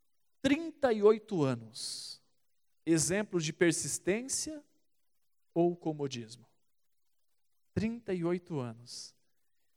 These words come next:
Exemplo de persistência ou de comodismo?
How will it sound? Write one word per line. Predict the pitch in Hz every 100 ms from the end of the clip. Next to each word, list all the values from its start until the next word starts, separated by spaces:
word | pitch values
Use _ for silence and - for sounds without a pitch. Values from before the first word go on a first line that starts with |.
| -
Exemplo | 147 139 143 180 180 156
de | 135 123
persistência | 180 202 202 160 - - 208 247 269 - 269 285 _ _ _ _ _
ou | - 185 196
de | 165 160
comodismo? | - 160 156 135 127 117 117